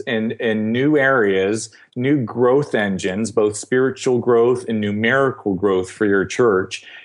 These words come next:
You're probably gonna have to invest some resources in new areas like that to experience growth, which means on the flip side, because money doesn't grow on trees and money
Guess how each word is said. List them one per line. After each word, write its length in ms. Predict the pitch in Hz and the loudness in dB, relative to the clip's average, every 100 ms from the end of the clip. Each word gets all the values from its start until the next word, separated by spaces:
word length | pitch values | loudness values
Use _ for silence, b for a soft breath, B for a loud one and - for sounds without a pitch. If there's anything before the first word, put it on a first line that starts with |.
| B | B
You're 80 | 110 | -2
probably 540 | - 139 165 185 175 | 0 2 2 2 2
gonna 180 | 147 120 | 0 0
have 240 | 120 117 | 0 -2
to 120 | - | -2
invest 340 | 110 107 117 110 | -2 0 0 -2
some 160 | 113 | -2
resources 720 | 104 113 113 - 113 110 113 104 | 0 0 0 0 0 0 -2 -2
in 200 | 98 101 | -2 0
new 380 | 120 151 151 | 2 2 2
areas 400 | 110 101 101 98 | 2 2 2 2
like 220 | 110 101 113 | 0 0 0
that 320 | 123 131 - | 0 0 -2
to 100 | 110 | -4
experience 640 | 90 - 101 98 87 - | -4 -4 -2 -2 -4 -8
growth, 500 | - 92 85 92 - B B B | -2 0 2 -2 -6 B B B
which 240 | 135 131 | -2 0
means 400 | 143 175 147 139 | 0 0 0 0
on 120 | 135 127 | 0 0
the 60 | |
flip 320 | 113 147 - | 0 0 0
side, 400 | - 120 110 117 | -2 0 2 2
because 680 | 123 113 123 113 104 101 - 123 | 0 -2 0 0 0 -6 -10 -4
money 260 | 117 123 | -2 0
doesn't 400 | 110 110 113 127 | 0 0 0 0
grow 220 | 107 120 | 2 2
on 220 | 123 113 110 | 2 0 -2
trees 520 | - 135 117 120 117 | -2 0 2 0 -2
and 140 | 107 | -2
money 400 | 110 113 113 113 | -2 0 0 -2